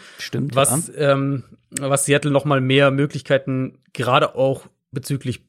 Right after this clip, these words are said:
Speaker 2: Blitzing und Pass Rush aber insgesamt gibt. Und das ist dann eben die Frage, ob du das machen willst in diesem Matchup, weil Josh Allen ist gegen den Blitz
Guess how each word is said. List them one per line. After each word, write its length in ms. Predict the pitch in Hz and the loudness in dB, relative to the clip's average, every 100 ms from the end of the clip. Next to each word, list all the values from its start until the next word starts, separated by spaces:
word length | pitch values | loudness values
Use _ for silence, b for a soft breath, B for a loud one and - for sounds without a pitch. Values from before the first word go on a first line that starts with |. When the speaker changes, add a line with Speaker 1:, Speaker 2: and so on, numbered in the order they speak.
| _ | _
Speaker 2:
Blitzing 800 | - 135 156 - 139 131 131 135 _ | 0 2 2 0 0 2 0 -2 _
und 200 | 143 123 | -8 -4
Pass 260 | - 135 139 | 0 0 0
Rush 120 | 127 | -4
aber 140 | 123 | -2
insgesamt 640 | 120 151 127 120 117 110 - - | -2 -4 -2 0 0 -4 -14 -4
gibt. 300 | 131 151 - | -2 -2 -4
Und 280 | 135 123 - B B B B B _ _ _ - | -6 -6 -12 B B B B B _ _ _ 0
das 240 | 143 156 | 2 2
ist 180 | 170 - | 0 0
dann 100 | 160 | 0
eben 180 | 156 151 | 0 -2
die 80 | 143 | -2
Frage, 320 | - 139 170 | 0 2 2
ob 80 | 180 | 0
du 80 | |
das 140 | 214 202 | 0 2
machen 260 | 247 208 | 2 4
willst 220 | 156 131 151 | 4 2 -2
in 60 | |
diesem 200 | 127 120 | -6 -4
Matchup, 400 | 117 - 117 - | -6 -8 -12 -6
weil 260 | 120 156 190 | 2 2 4
Josh 200 | 190 175 | 0 0
Allen 520 | 147 165 170 165 - - | 2 2 0 -2 -6 0
ist 260 | 196 208 | 0 0
gegen 240 | 196 180 170 | 0 0 0
den 200 | 160 131 | 0 0
Blitz 440 | 135 185 - | 0 0 -4